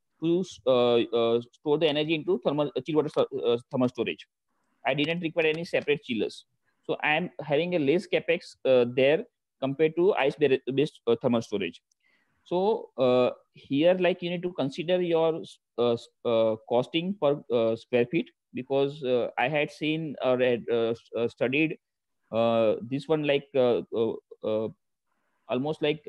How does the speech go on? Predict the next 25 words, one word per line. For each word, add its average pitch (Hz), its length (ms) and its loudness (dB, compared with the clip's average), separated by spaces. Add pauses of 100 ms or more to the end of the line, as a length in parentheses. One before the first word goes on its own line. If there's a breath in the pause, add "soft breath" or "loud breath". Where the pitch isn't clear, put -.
uh, 117 200 0
ninety 123 280 0
percent 160 340 -2
people 147 300 -4
are 143 120 2
going 143 340 0
for 147 320 2
chill 135 200 -4
water 139 200 2
storage 131 320 0
only, 123 300 -2
because 127 340 -4
they 123 160 0
need 127 160 -2
not 131 180 -2
to 147 140 -4
have 123 100 0
a 127 60 0
separate 127 420 -2
chillers 123 340 0
and 120 140 -4
separate 127 280 -4
operations 117 420 -4
for 113 100 -2
the, 113 220 -2